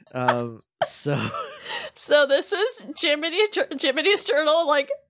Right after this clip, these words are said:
Speaker 2: persona.
Speaker 1: <laughs> So this is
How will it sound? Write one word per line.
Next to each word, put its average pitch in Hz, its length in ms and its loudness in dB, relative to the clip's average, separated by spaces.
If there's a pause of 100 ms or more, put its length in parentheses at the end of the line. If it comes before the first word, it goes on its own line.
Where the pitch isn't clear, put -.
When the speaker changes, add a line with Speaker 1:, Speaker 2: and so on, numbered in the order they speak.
(120)
Speaker 2:
persona. 277 720 0 (520)
Speaker 1:
<laughs> - 60 0 (640)
So 202 200 0
this 202 340 0
is - 360 -6